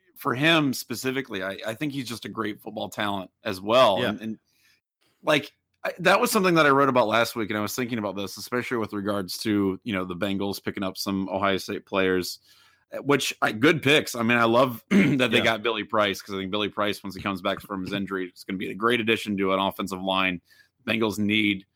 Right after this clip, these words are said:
Speaker 1: help there. Uh, I think Sam Hubbard's gonna help out a lot. <clears throat> Excuse me. But, <laughs> to me, that's the eternal conundrum of this, because I love the idea of seeing, uh, you know, Ohio State players on Ohio teams, in the N F L,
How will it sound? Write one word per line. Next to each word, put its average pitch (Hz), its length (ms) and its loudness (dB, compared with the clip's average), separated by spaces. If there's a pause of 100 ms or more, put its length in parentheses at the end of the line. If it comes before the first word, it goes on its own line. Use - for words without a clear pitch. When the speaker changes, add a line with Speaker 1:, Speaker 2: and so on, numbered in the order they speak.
(140)
Speaker 1:
help 113 280 0
there. 95 340 0 (340)
Uh, 98 100 -4
I 101 120 2
think 110 120 0
Sam 117 260 0
Hubbard's 110 320 0
gonna 104 120 -4
help 104 180 0
out 101 100 2
a - 20 0
lot. 98 280 2 (120)
<clears throat> - 840 -2
Excuse 135 300 0
me. 107 260 0
But, 135 260 2 (580)
<laughs> - 1200 -8
to 160 140 2
me, 175 320 6
that's 143 300 4
the 135 180 2
eternal 127 360 0
conundrum 110 500 0
of 139 100 0
this, 139 200 -2
because 113 240 -2
I 113 80 6
love 117 380 4
the 123 120 4
idea 110 300 2
of 98 120 -4
seeing, 110 640 -2 (520)
uh, 98 500 2 (400)
you 143 80 -6
know, 110 140 2
Ohio 117 260 4
State 110 280 -2
players 104 360 -2
on 98 100 -4
Ohio 98 340 -2
teams, 92 600 -8 (360)
in 98 80 -2
the 95 100 0
N 95 80 0
F 92 160 0
L, 131 420 6